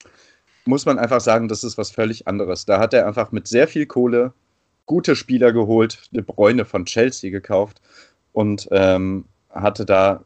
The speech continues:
großen Erfolg. Und der ist dann in der Saison, in dem sie De Bru-, De Bruyne wieder abgegeben haben, ähm, ist halt dann auch wieder, hat sich wieder eingestellt, der Erfolg. Und ich finde es gut, dass der da ist.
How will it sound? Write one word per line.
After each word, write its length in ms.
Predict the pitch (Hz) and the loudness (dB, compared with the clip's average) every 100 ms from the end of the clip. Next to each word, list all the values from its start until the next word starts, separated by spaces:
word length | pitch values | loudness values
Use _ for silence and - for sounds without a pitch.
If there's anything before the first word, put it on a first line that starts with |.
| _ | _
großen 320 | 95 101 95 | -10 -8 -8
Erfolg. 420 | 87 101 107 117 | -6 2 2 2
Und 180 | - 98 | -4 0
der 320 | 101 104 101 98 | 2 4 2 -4
ist 220 | 104 - | -10 -4
dann 300 | 101 95 101 | -2 -2 -6
in 160 | 95 92 | -8 -4
der 280 | 95 92 92 | 0 2 0
Saison, 400 | 98 92 98 90 | -2 -2 -2 -2
in 120 | 95 | -4
dem 180 | 90 95 | -4 -4
sie 160 | 98 | -2
De 120 | 92 92 | -2 -4
Bru-, 260 | - - | -4 -6
De 180 | 101 117 | -2 -2
Bruyne 400 | 104 95 104 117 | 0 2 2 2
wieder 220 | 104 104 | 0 0
abgegeben 560 | 104 - 95 104 95 90 | -2 -4 -4 -4 -4 -2
haben, 360 | 90 92 92 - _ _ _ _ _ _ _ | -2 -2 -6 -12 _ _ _ _ _ _ _
ähm, 540 | 92 92 87 85 82 87 _ _ _ _ _ _ - | -2 -2 -2 -4 -8 -12 _ _ _ _ _ _ -10
ist 180 | 110 - | -8 -4
halt 160 | 85 | -2
dann 160 | 90 82 | -2 0
auch 200 | 87 - | -2 -2
wieder, 380 | 98 90 92 - | 0 2 2 -2
hat 180 | 98 95 | -12 -12
sich 180 | 95 - | -12 -2
wieder 160 | 92 | -2
eingestellt, 540 | 101 117 110 - 85 82 | 2 0 0 0 -2 0
der 80 | 76 | -4
Erfolg. 640 | - 76 76 76 - _ _ | -4 -6 -6 -6 -18 _ _
Und 320 | 98 87 - _ - - - - - _ _ _ _ _ _ _ _ | -6 -6 -8 _ -20 -20 -20 -20 -20 _ _ _ _ _ _ _ _
ich 180 | 170 135 | 0 2
finde 220 | 160 160 | 2 0
es 100 | 165 | 0
gut, 240 | - 170 165 | 0 0 2
dass 160 | 135 | 2
der 140 | - 123 | 2 4
da 240 | 113 127 | 4 4
ist. 480 | 139 139 139 - | 4 2 0 -8